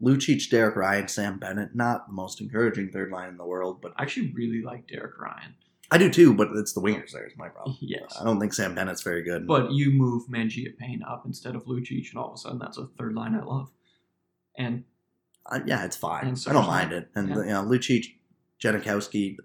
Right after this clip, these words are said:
Speaker 1: Austin Sarnak, I think that's a fine fourth line.
Speaker 2: Yeah.
Speaker 1: I mean, it'll, it'll do. It's definitely not gonna sink you, so.
Speaker 2: I like that a lot as a fourth line,
Speaker 1: Yeah,
Speaker 2: too.
Speaker 1: so.
Speaker 2: Like
Speaker 1: I, I really like Sarnak in the playoff run last year.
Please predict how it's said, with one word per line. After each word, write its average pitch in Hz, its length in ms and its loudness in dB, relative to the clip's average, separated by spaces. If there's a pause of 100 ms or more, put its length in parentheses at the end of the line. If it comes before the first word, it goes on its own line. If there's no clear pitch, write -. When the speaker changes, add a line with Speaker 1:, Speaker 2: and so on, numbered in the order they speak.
(120)
Speaker 1:
Austin 95 360 -6
Sarnak, 90 500 -2
I 143 40 0
think 110 160 0
that's 90 180 -4
a 82 60 -10 (300)
fine 104 300 0
fourth 120 280 0
line. 131 240 0 (100)
Speaker 2:
Yeah. 143 200 -8 (240)
Speaker 1:
I - 60 -12
mean, 95 180 -4
it'll, 95 260 2
it'll 110 220 6
do. 120 200 8
It's 98 120 0
definitely 123 260 2
not 95 80 -2
gonna 92 140 -6
sink 131 240 0
you, 110 160 4
so. 95 180 -6
Speaker 2:
I 92 40 -2
like 135 300 -4
that - 140 -6
a - 60 -8
lot - 260 -6
as - 80 -18
a - 80 -20
fourth - 260 -6
line, - 240 -4
Speaker 1:
Yeah, 135 40 -12
Speaker 2:
too. 135 60 -8
Speaker 1:
so. 101 140 -4
Speaker 2:
Like - 140 -8 (680)
Speaker 1:
I, 147 40 8
I - 20 10
really 175 240 12
like 110 120 8
Sarnak 104 480 4
in 92 60 -6
the 85 60 -6
playoff 90 340 -4
run 82 140 -4
last 78 280 -8
year. 90 200 -6